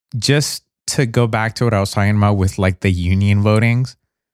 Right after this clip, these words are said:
uh, The Boy, the Mole, the Fox, and the Horse won the Annies for special production. The Annies are, like, the Animation Academy Awards, where it's just animated movies.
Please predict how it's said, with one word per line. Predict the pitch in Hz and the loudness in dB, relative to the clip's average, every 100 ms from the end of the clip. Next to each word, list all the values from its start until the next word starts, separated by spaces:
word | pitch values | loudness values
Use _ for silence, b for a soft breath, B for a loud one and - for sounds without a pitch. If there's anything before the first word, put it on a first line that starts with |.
| _ - | _ 0
uh, | 104 104 101 98 95 | 2 4 2 2 0
The | 92 | 0
Boy, | 95 120 135 | 2 2 4
the | 123 | 4
Mole, | 110 110 110 | 4 4 2
the | 104 | 0
Fox, | - 104 101 - | 0 0 0 0
and | 107 | 0
the | 90 | 2
Horse | 107 92 98 90 - - | 2 2 2 -2 -8 -6
won | 101 104 | 0 2
the | 98 | 2
Annies | 92 95 98 98 92 92 - - - | 2 0 0 0 0 -2 -4 -12 -12
for | - 101 | -6 -4
special | - 92 98 | -2 -2 -2
production. | - 90 92 - 87 85 _ _ - | -2 0 0 -2 -4 -4 _ _ -4
The | 107 | -2
Annies | 113 113 120 123 120 | 0 0 2 2 2
are, | 113 | 2
like, | 104 101 95 | 2 0 0
the | 104 98 | -2 0
Animation | 95 101 98 98 95 - 95 95 92 87 | 0 2 2 2 0 0 0 2 0 -2
Academy | 98 95 90 90 90 | -2 -2 -2 -2 -4
Awards, | 87 87 82 80 - | -2 -2 -2 -4 -2
where | 95 | 0
it's | 85 | 0
just | 92 - _ _ _ - | -2 -4 _ _ _ -4
animated | 92 98 92 90 | -2 0 -2 -2
movies. | 95 92 92 92 | -2 0 0 -2